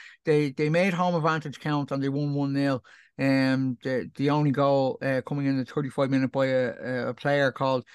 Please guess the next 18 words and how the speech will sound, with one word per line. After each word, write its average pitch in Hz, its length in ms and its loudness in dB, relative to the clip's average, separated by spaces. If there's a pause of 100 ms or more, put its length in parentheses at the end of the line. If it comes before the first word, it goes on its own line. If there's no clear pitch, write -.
(300)
Kasabi. 139 760 0 (640)
Um, 135 640 2
the 139 100 -4
second 214 320 2
leg 190 160 4
was 170 140 -2
played, 165 500 2
uh, 147 500 -2
two 214 200 0
weeks 202 240 -2
later, 135 200 0
which 135 200 -6
is - 100 -14
quite 196 320 -4
unusual, 139 560 0
to - 140 -16
be 131 100 0
honest, 135 340 0